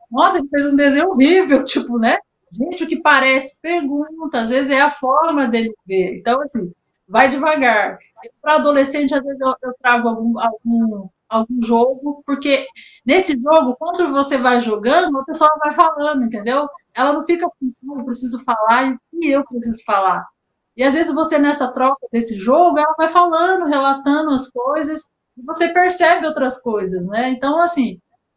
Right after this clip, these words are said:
é, com criança, com adolescente, sempre é uma outra forma de trabalhar. Você tem que,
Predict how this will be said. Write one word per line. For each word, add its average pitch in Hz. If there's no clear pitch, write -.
é, 208
com 349
criança, 285
com 302
adolescente, 254
sempre 330
é 330
uma 311
outra 285
forma 247
de 240
trabalhar. 233
Você 233
tem 233
que, 339